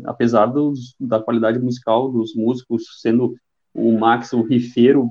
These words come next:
principal ali da, da banda, e fazendo os vocais muito bem e tal,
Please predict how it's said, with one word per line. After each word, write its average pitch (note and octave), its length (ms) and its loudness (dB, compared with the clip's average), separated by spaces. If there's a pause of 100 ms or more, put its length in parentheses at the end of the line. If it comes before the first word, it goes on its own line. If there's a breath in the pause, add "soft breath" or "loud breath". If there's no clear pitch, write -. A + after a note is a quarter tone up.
principal A#2+ 500 -2
ali A#2+ 140 2
da, A#2 140 0
da A2 120 -2
banda, A2+ 480 -2 (320)
e B2 100 0
fazendo A#2 240 2
os A#2+ 100 0
vocais A#2 400 0
muito A#2+ 220 0
bem A2+ 300 0
e B2+ 60 -8
tal, A2 300 -2